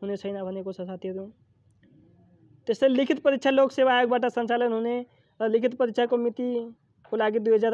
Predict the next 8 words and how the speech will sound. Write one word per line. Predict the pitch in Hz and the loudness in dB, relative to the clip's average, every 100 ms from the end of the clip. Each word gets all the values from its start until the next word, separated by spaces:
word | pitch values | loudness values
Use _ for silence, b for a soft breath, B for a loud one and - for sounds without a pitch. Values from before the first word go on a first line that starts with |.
| 220 | 0
अस्सी | - 240 233 220 - _ _ 214 | -2 -4 -4 -6 -12 _ _ -8
असार | 202 220 214 - - | -4 -2 -2 -6 -6
पन्ध्र | 220 220 240 233 | -4 0 0 0
गते | 233 226 226 226 _ - _ _ | 2 2 2 -4 _ -20 _ _
कार्यालय | 220 220 226 | -2 0 2
समयमा | 220 220 226 220 208 | 0 -2 -2 -2 -4
सम्पर्क | 202 220 | -4 -4
गर्नुपर्नेछ, | 208 214 208 214 226 262 _ 202 202 190 | -2 -4 -4 -8 -10 -16 _ -8 -6 -8